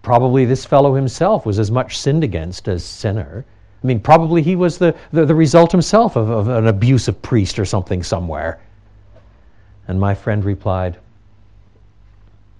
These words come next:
"That simply isn't the issue. The Bible insists that sin is social.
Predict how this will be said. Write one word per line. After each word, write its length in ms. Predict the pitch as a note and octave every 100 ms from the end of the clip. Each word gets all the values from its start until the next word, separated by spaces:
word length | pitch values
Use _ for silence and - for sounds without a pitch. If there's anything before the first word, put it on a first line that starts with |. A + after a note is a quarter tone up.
| - - _
"That 140 | G3+
simply 420 | - - B2 A2 A2+
isn't 180 | A#2
the 120 | B2 C#3+
issue. 320 | E3+ D#3 E2+ - _ _ _ _ _ _ _ _ _ _ _
The 80 | G#2+
Bible 480 | G2+ G2+ D#3+ A#2+ G#2
insists 540 | G#2 - F#3 A3 -
that 180 | G2 -
sin 460 | - A#2+ C#3+ G#2
is 120 | D#2 E2
social. 640 | - G2+ C#3+ - -